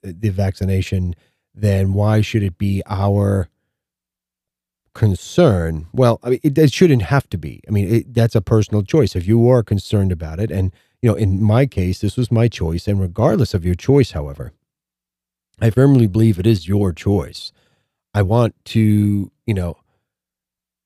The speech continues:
I, I wanna explore the numbers, though.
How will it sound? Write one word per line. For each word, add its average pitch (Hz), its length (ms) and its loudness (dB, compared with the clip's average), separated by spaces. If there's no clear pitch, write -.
I, 135 160 -4
I 143 40 0
wanna 185 200 4
explore 131 480 2
the 101 100 0
numbers, 90 480 -2
though. - 220 -20